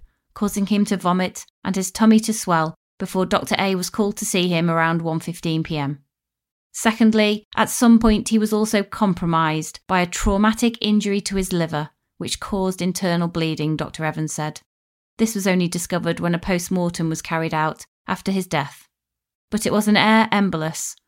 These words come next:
or air being injected into his bloodstream, sometime before the two forty P M collapse that eventually killed him,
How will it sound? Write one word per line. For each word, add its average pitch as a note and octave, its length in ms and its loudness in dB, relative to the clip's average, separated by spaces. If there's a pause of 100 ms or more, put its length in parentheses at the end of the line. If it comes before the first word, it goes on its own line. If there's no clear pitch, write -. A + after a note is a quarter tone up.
(160)
or - 240 -2
air G3+ 260 4
being G3 280 0
injected F#3+ 480 -2
into G3+ 200 0
his G3+ 140 -2
bloodstream, D#3 680 -4 (340)
sometime G#3+ 520 4
before G3 320 -2
the F#3 80 -2
two A3 300 2
forty G#3+ 380 -2
P A3 180 0
M G3+ 140 0
collapse - 560 -4 (140)
that F3+ 140 -4
eventually F3+ 500 0
killed D#3 340 -4
him, D3+ 320 -2